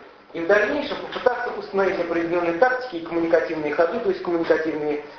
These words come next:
при-, э, то есть конструктивные приёмы, которыми пользуется автор для того, чтобы в кон-, в конечном счёте в комплексном жан-, жанре достичь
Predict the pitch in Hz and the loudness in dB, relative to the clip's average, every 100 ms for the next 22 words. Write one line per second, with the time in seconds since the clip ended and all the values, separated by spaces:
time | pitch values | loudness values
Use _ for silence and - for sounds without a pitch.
0 | - - 175 185 170 170 - 175 151 - | -4 0 0 2 4 4 4 2 2 -2
1 | 156 151 160 - 156 151 160 165 220 190 | -6 -6 -8 -4 -4 -2 -2 0 2 2
2 | 151 147 165 156 151 151 180 175 156 180 | 0 2 0 2 -2 0 0 0 -4 -4
3 | 185 214 185 - 147 170 135 - 147 147 | 2 2 2 -4 -6 0 2 2 -2 -6
4 | - 175 226 240 220 233 - 156 156 220 | 0 2 4 2 -2 -2 -4 -6 -4 0
5 | 220 - - - - - - 247 147 180 | 0 0 -8 -14 -18 -20 0 2 2 -4
6 | 175 175 170 202 214 190 175 208 185 151 | -4 -4 0 2 4 0 2 4 4 2
7 | 147 143 - | 0 0 -8